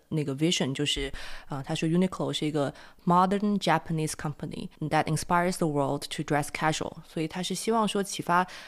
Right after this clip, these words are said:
呃，全世界的人都能够非常随意地穿，而且穿得很舒服。但是呢，如果我们回到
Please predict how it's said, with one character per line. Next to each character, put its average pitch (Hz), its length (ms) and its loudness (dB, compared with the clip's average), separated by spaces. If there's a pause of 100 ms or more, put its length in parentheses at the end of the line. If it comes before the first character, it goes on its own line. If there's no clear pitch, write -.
(160)
呃， 147 260 -2
全 180 160 2
世 226 140 2
界 240 160 8
的 175 80 4
人 151 260 0
都 175 160 -4
能 156 160 -2
够 151 320 -2 (140)
非 208 100 -2
常 185 160 0
随 - 320 -2
意 208 140 2
地 156 100 2
穿， 151 240 -4 (120)
而 147 80 -4
且 - 100 -6
穿 156 220 -6
得 147 80 -4
很 151 120 -6
舒 180 240 -4
服。 - 240 -4 (560)
但 277 140 2
是 254 140 0
呢， 220 200 4 (300)
如 220 100 -2
果 233 160 8
我 208 80 10
们 139 220 0 (300)
回 160 180 4
到 247 420 6